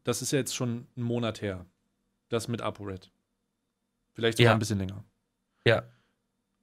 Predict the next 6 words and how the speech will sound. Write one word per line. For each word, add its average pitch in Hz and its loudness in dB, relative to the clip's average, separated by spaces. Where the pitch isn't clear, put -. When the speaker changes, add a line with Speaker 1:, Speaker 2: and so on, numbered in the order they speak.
Speaker 1:
Du 123 0
hast 156 0
ja 143 2
einen 123 -2
Reaktionsstream 120 -2
gemacht. 98 -8